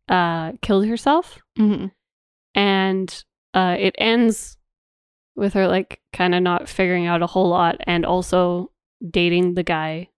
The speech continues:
Speaker 1: that her friend was sleeping with.
Speaker 2: Okay.
Speaker 1: And I just, I, I would just take out the entire romance plot because it was so not the point of the book.
Speaker 2: Yeah.
Speaker 1: Uh, and I think it actually ruined the book.
Speaker 2: I just think if you're gonna write about these, like,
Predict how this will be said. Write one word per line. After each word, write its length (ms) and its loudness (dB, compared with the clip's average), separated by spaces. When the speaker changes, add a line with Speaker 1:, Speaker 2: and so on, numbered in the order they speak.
Speaker 1:
that 120 -4
her 120 -8
friend 260 -4
was 100 -12
sleeping 380 -2
with. 260 0
Speaker 2:
Okay. 140 0
Speaker 1:
And 160 2
I 140 0
just, 280 -2
I, 160 2
I 100 2
would 140 -2
just 200 -4
take 140 2
out 140 2
the 100 4
entire 580 2
romance 460 -2
plot 320 -4
because 260 -2
it 40 0
was 100 -4
so 460 0
not 400 -4
the 80 -8
point 240 -6
of 60 -14
the 80 -14
book. 420 -16
Speaker 2:
Yeah. 260 -4
Speaker 1:
Uh, 380 0
and 120 2
I 60 2
think 180 0
it 80 -4
actually 280 -4
ruined 360 -6
the 40 -6
book. 380 -12
Speaker 2:
I 100 0
just 320 -2
think 220 -2
if 120 -2
you're 100 0
gonna 220 0
write 280 -2
about 220 -4
these, 200 -8
like, 240 -10